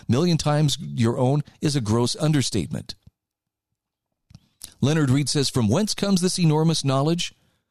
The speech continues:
that does not remotely exist in any person? The miracle of the market when men are free." And he says, "What we must bear in mind is that the sole generative force at the human level stems from individual human faculties,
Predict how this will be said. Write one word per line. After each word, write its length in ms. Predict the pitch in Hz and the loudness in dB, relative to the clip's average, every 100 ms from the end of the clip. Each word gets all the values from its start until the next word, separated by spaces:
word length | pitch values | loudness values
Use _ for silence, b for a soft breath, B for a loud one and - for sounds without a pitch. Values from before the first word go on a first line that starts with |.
| _ | _
that 160 | 123 120 | -4 0
does 200 | 135 147 | 0 2
not 160 | 151 | 0
remotely 440 | 147 117 127 151 147 | 2 2 2 2 0
exist 420 | 113 101 127 - | 0 -2 -2 0
in 80 | 139 | 0
any 200 | 131 139 | 2 2
person? 440 | - 139 - 190 B B B | 0 -2 0 -2 B B B
The 100 | 110 | 2
miracle 480 | 107 165 180 165 151 | 2 2 0 0 0
of 100 | 127 | 0
the 60 | |
market 400 | 113 120 117 175 - _ _ | 0 0 0 -6 -6 _ _
when 240 | 120 107 | 2 4
men 220 | 113 143 | 4 2
are 240 | 160 139 139 | -2 -2 -2
free." 440 | - 131 87 110 - _ _ _ _ _ _ _ _ _ _ | 0 -2 0 -2 -6 _ _ _ _ _ _ _ _ _ _
And 140 | - 104 | 0 0
he 60 | |
says, 220 | - 113 | 0 0
"What 140 | 123 104 | 0 2
we 120 | 110 | 2
must 220 | 107 - | 0 0
bear 160 | 117 127 | 0 2
in 100 | 120 | 2
mind 260 | 110 123 | 2 2
is 120 | 104 98 | 0 -2
that 120 | 104 | -2
the 100 | 92 | -2
sole 300 | - 123 139 | 0 0 0
generative 480 | 127 127 135 139 139 | 0 0 2 0 -2
force 340 | 151 98 101 | 0 0 0
at 100 | 110 | -4
the 60 | 92 | -4
human 320 | - 131 175 | 0 2 2
level 360 | 147 85 85 b b b | 2 2 -2 b b b
stems 520 | - - 160 196 220 | -6 -4 0 2 2
from 180 | - 165 | 0 -2
individual 760 | 170 147 123 98 131 190 - 208 | 0 0 0 0 -2 -2 0 0
human 320 | - 170 175 | 0 2 2
faculties, 720 | 165 170 160 107 - 82 - | 0 -2 -2 -4 -4 -6 -6